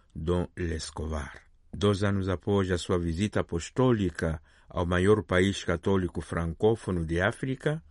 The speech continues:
o apelo do pontífice feito durante a audiência geral no Vaticano na última quarta-feira, vinte e nove de janeiro,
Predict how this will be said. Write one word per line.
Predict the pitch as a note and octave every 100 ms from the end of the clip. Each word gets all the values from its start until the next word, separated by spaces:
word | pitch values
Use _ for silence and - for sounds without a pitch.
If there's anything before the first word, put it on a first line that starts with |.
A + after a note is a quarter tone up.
| _
o | A2+
apelo | B2 - D3+ C3+
do | G#2+
pontífice | - G2+ F#2 G#2+ G2+ - E2+ - E2+
feito | D#2 - A2+ A2+ A2 F#2
durante | F2 G2 G#2 G#2 F#2 F2+ F2 -
a | - F#2
audiência | F#2 F2 G2 A2 G#2+ G2
geral | F2 F2 F2 E2 D#2 D2+ _ -
no | E2+ F2
Vaticano | F2 E2+ F#2 - G2 F2 D#2+ D#2 E2
na | F2 F2
última | F2+ - F2 D#2+
quarta-feira, | G2 - E2 - G#2 A#2 A#2
vinte | F2+ F2 E2+
e | F2
nove | F2 D#2+
de | D#2
janeiro, | D#2+ D#2 E2+ A2+ C3